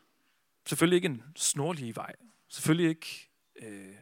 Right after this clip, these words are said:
sådan en, der bare har været pærelet, men en temmelig lige vej. Med en temmelig tryg opvækst og alt sådan noget. Med nogle ret gode vilkår.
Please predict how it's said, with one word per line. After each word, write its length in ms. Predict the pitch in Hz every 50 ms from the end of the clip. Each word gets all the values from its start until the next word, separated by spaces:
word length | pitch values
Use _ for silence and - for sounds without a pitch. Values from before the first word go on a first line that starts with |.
| - _ _
sådan 160 | - - 151
en, 80 | 131
der 60 | 120 117
bare 160 | 101 104 117
har 80 | 139
været 260 | 113 107 107 107 113 - _ _ _ _ _ _ _ _ _ _ _ _ -
pærelet, 540 | - - 127 131 131 120 117 120 - - -
men 320 | - 170 185 185 185 180 - _
en 240 | - 175 170 170 175 _ -
temmelig 360 | - - 180 185 202 202 170
lige 240 | 123 117 113 113 110
vej. 220 | 110 101 - - - _ _ _ _ _ _ - - _ _ _ _ _ _ _ _ _ -
Med 220 | - 143 147 147
en 160 | 147 151 147
temmelig 400 | - - - 165 170 180 170 156
tryg 300 | - - - 120 120 - - - -
opvækst 600 | - - - _ - - - - - - - - -
og 200 | - - - - - - _ _ -
alt 200 | - 120 - -
sådan 220 | - - 98 80
noget. 200 | 85 95 104 127 - _ _ -
Med 120 | 185 170
nogle 200 | 175 180 175 170 165
ret 260 | - - 180 165 -
gode 240 | - 135 117 120 117
vilkår. 480 | 117 113 113 - - - - - -